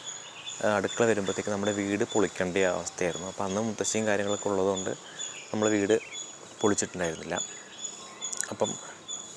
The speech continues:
ഇപ്പം മുത്തശ്ശി മരിച്ചിപ്പോൾ രണ്ട് വർഷമായി. അപ്പം വീട് പണി തുടങ്ങണം. പിന്നെ അതുപോലെ വീടൊക്കെ ഒരുപാട് ഇടിഞ്ഞ് മേൽക്കൂരയൊക്കെ പൊളിഞ്ഞൊരവസ്ഥയാട്ടോ. കാരണം ഇതിന് ഒരു അറുപത് വർഷം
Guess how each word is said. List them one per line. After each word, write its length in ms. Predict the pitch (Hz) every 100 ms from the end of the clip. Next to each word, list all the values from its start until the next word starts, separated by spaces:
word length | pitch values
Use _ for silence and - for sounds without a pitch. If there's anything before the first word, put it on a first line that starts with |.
| - - - - - - 104
ഇപ്പം 160 | 110 104
മുത്തശ്ശി 260 | 98 - 117
മരിച്ചിപ്പോൾ 280 | 107 107 107
രണ്ട് 140 | 95 101
വർഷമായി. 360 | - 85 90 - - -
അപ്പം 160 | 107 101
വീട് 140 | 92 95
പണി 120 | 101
തുടങ്ങണം. 280 | 95 87 90 92
പിന്നെ 120 | 92
അതുപോലെ 180 | 90 90 90
വീടൊക്കെ 300 | 90 90 101
ഒരുപാട് 220 | 98 92 95
ഇടിഞ്ഞ് 460 | 95 92 92 95 101 - - - - - - - 104
മേൽക്കൂരയൊക്കെ 520 | 92 90 95 98 95 -
പൊളിഞ്ഞൊരവസ്ഥയാട്ടോ. 920 | 95 92 95 98 95 - - 90 90 90
കാരണം 200 | 90 95 95
ഇതിന് 160 | 98 104
ഒരു 60 | 95
അറുപത് 220 | 95 98
വർഷം 180 | 101